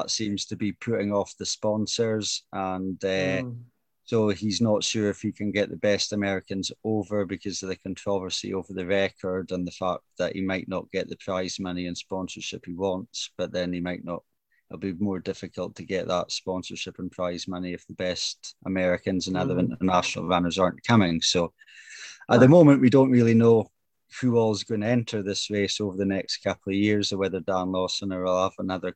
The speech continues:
Speaker 1: crack at it, but I've decided to throw my hat in the ring
Speaker 2: Good man.
Speaker 1: anyway.
Speaker 3: Like it. Ah, you, well, let us
Speaker 1: There'll
Speaker 3: know
Speaker 1: be
Speaker 3: how you get on,
Speaker 1: Yeah.
Speaker 3: 'cause,
Speaker 2: Well,
Speaker 3: uh,
Speaker 2: let
Speaker 3: you
Speaker 2: us
Speaker 3: know.
Speaker 2: know. More importantly, let us know when you're doing it, 'cause, uh,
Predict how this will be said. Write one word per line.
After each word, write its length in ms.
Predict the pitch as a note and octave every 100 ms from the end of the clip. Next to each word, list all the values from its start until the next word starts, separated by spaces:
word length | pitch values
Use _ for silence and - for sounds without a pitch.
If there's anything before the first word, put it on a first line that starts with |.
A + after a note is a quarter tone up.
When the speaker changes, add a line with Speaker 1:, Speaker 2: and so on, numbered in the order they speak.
| -
Speaker 1:
crack 260 | F#2+ F2+ -
at 200 | F#2+ - G2+
it, 160 | F2+ -
but 120 | F2+
I've 140 | F2 -
decided 500 | F#2+ G2 F#2+ E2 -
to 80 | E2+
throw 280 | - F#2+
my 160 | F#2 F2
hat 280 | F2+ F2 E2
in 140 | E2+ -
the 140 | E2+
ring 240 | E2+ E2+ F2
Speaker 2:
Good 160 | C#3
man. 360 | B2 B2+ C3 A#2
Speaker 1:
anyway. 260 | F#2+ D3+ G3+
Speaker 3:
Like 100 | G3+
it. 180 | C3 -
Ah, 480 | D3 D#3 B2+ A2 G2+
you, 180 | B2 C#3+ -
well, 180 | D#3 D#3+
let 220 | G3 G#3+
us 80 | D3+
Speaker 1:
There'll 160 | D3
Speaker 3:
know 120 | - -
Speaker 1:
be 40 |
Speaker 3:
how 60 | E3
you 160 | C#3+
get 140 | C3+ C3+
on, 160 | F#3
Speaker 1:
Yeah. 60 | D3+
Speaker 3:
'cause, 160 | C3 D#3
Speaker 2:
Well, 160 | A3+ E3
Speaker 3:
uh, 200 | B2+ A#2
Speaker 2:
let 180 | F3 A#3
Speaker 3:
you 40 |
Speaker 2:
us 140 | B3+ A3+
Speaker 3:
know. 180 | A#3 F3+
Speaker 2:
know. 60 |
More 140 | F3 A#3+
importantly, 320 | A#3 A#3 F3+
let 120 | F3+ G3
us 100 | G3+
know 100 | F#3
when 320 | D3 E3+ F3
you're 120 | D3+
doing 400 | B2 D3+ G3 E3+
it, 180 | G#2+ - - _ _ _ -
'cause, 200 | D#3 C#3+
uh, 420 | D3 C#3 C3+ -